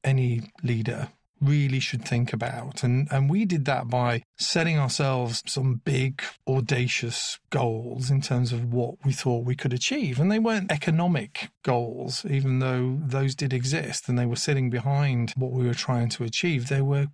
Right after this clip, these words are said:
creative goals. They were things that they wanted to go home and talk to their families and friends about that they'd achieved. And we wanted to lift their sense of pride about what the company was doing with their friends and family. And again, it, I think it's often forgotten, but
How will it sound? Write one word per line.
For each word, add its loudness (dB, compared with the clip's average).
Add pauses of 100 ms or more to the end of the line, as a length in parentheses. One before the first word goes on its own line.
(120)
creative -2
goals. -6
They 0
were 0 (220)
things 2
that -2
they 2
wanted 0
to -14
go 0
home 2
and 2
talk -2
to -6
their 2
families 2
and 0
friends 2
about -4
that -4
they'd 0
achieved. 0
And -2
we 2
wanted 0
to 0
lift 0
their 2
sense 0
of -6
pride 0
about -6
what -4
the -18
company 0
was 0
doing -2
with -2
their -2
friends -2
and -4
family. 0
And 0
again, 2
it, -4
I -2
think 0
it's -8
often -2
forgotten, 0
but -4